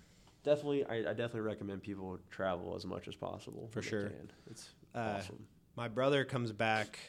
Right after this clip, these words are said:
Speaker 2: what's today?
Speaker 1: Oh, that's right.
Speaker 2: End of, end of March, and so he
Speaker 1: Yeah.
Speaker 2: comes back in about a month and a half, and he's been gone since last April. And so I'm definitely gonna be interviewing him
Speaker 1: Yeah.
Speaker 2: for the podcast. I mean, we talk quite a bit, but interviewing from the podcast about his experience, 'cause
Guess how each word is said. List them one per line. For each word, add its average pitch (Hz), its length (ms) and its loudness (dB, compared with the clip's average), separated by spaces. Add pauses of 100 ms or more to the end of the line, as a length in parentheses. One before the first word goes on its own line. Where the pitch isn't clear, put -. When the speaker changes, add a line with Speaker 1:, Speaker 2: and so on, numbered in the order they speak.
(180)
Speaker 2:
what's - 340 -14
today? 90 320 -14
Speaker 1:
Oh, 139 240 -2
that's - 180 -2
right. 131 160 -4
Speaker 2:
End 143 160 4
of, 120 240 4
end 147 140 6
of 127 60 6
March, 123 280 6
and 127 100 -2
so - 80 0
he 131 80 6
Speaker 1:
Yeah. 143 60 6
Speaker 2:
comes 147 160 6
back 117 320 6
in 117 80 2
about 113 160 4
a 110 40 2
month 117 200 0
and 113 80 2
a 101 40 0
half, 107 440 0 (260)
and 107 120 -2
he's 127 160 4
been 120 160 2
gone 107 240 4
since 107 240 0
last 101 240 2
April. 90 400 -6 (680)
And 120 220 4
so 123 500 10
I'm 127 140 8
definitely 151 300 12
gonna 151 120 10
be 131 300 8
interviewing 135 440 8
him 127 340 8
Speaker 1:
Yeah. 156 240 6
Speaker 2:
for 139 160 10
the 117 60 2
podcast. 117 580 6
I 123 60 4
mean, 123 120 4
we 135 80 4
talk 131 220 4
quite 123 180 8
a 110 60 6
bit, 117 200 10
but 110 200 8
interviewing 123 320 4
from 113 140 -4
the 110 60 -4
podcast 110 420 0
about 107 120 4
his 107 140 0
experience, 107 400 2
'cause 113 240 0